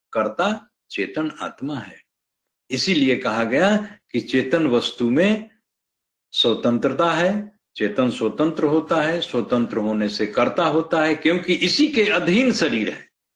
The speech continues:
और शरीर के सहयोग से यह कर्मों को करता है, इसलिए स-, आत्मा करता है।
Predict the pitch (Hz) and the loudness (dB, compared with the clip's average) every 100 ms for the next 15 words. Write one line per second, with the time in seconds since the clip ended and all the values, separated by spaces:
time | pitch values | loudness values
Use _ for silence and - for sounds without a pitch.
0 | _ 135 139 175 190 208 170 156 147 143 | _ -2 0 2 2 2 2 2 4 4
1 | 165 131 113 107 104 127 127 190 185 185 | 4 0 -2 -2 0 2 2 0 -2 -4
2 | 170 156 - 120 113 117 _ _ _ _ | -4 -8 -8 -10 -12 -18 _ _ _ _
3 | _ _ _ 135 123 131 120 - - 113 | _ _ _ -6 -2 2 0 0 -4 -4
4 | 110 113 107 120 - 165 135 135 | -4 -6 -4 -4 -4 -6 -6 -10